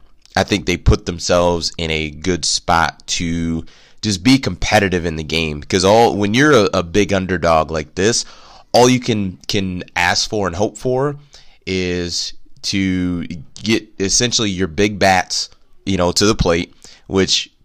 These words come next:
Kyren Williams is that. And in the fourth quarter that you have a, just a puncher's chance. And I think if they focus on the, the, the run game, that they can do that. Ian Book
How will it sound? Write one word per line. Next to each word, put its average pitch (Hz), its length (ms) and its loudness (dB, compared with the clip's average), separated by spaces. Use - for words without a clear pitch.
Kyren 98 320 2
Williams 101 300 -2
is 104 160 -2
that. 82 340 2
And 87 640 0
in 95 160 0
the 87 60 0
fourth 104 340 2
quarter 95 300 0
that 85 220 -2
you 85 60 -4
have 92 380 4
a, 82 120 2
just 85 300 -2
a 82 60 -4
puncher's 87 400 -4
chance. - 640 -6
And 82 520 0
I 110 80 4
think 117 180 2
if 101 100 -4
they 95 120 -2
focus - 420 0
on 101 400 2
the, 95 300 2
the, 90 120 -2
the 85 160 -2
run 90 220 2
game, 120 200 0
that 95 160 0
they - 80 4
can 85 180 -6
do 90 160 -2
that. 76 300 -2
Ian 107 300 2
Book 107 300 4